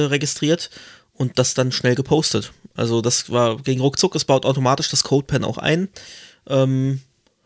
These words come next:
ja, und dann kam also echt innerhalb so von einer Stunde oder, oder so, äh, kam dann, wie gesagt, es kam ein Herzchen und es kam ein Einhorn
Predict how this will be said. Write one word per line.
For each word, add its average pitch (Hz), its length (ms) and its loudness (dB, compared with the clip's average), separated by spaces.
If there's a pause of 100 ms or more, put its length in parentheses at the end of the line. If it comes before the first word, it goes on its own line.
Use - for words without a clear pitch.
(320)
ja, 135 240 2 (520)
und 131 100 0
dann 120 100 2
kam 139 260 2
also 123 160 2
echt - 220 0
innerhalb 135 340 0
so 135 100 -2
von 120 200 -2
einer 117 140 0 (360)
Stunde 139 480 -2
oder, 135 280 0
oder 131 260 0
so, 135 260 0 (500)
äh, 120 240 2
kam 123 240 -4
dann, 123 140 -2
wie 117 60 -4
gesagt, - 500 -6 (460)
es - 140 -8
kam 120 180 -2
ein 120 60 -4
Herzchen 156 540 0
und 127 120 -4
es 127 120 -4
kam 135 180 -2
ein 117 120 0
Einhorn 160 600 0